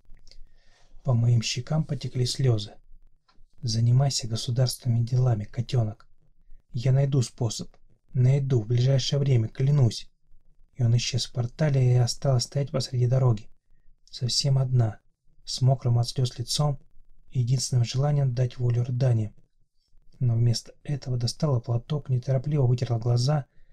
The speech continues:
вздернула подбородок и уверенно отправилась во дворец. Да и какой смысл расстраиваться? Динар и Шенге найдут способ. В них я не сомневаюсь ни мгновения.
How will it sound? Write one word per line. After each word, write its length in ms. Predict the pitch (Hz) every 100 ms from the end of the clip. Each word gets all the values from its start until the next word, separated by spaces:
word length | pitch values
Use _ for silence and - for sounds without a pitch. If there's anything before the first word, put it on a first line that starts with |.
| - - -
вздернула 520 | 120 127 139 123 113
подбородок 640 | 127 117 127 151 131 - -
и 140 | 123
уверенно 400 | 117 120 135 143
отправилась 520 | 143 - 113 113 110
во 80 | 127
дворец. 500 | 113 123 123 107 - - - - - - - -
Да 120 | 139
и 60 |
какой 340 | 135 151 - 143
смысл 360 | - 139 123
расстраиваться? 760 | 117 123 - - 127 110 104 - - - - - - -
Динар 400 | 127 123 139 131
и 40 |
Шенге 400 | 123 - 131 135
найдут 360 | 139 143 135 127
способ. 420 | - 127 110 - - _ _ _ -
В 160 | 120
них 260 | 135 151 -
я 60 | 120
не 100 | 120
сомневаюсь 640 | - 131 139 151 131 -
ни 60 | 131
мгновения. 600 | 123 139 143 123 110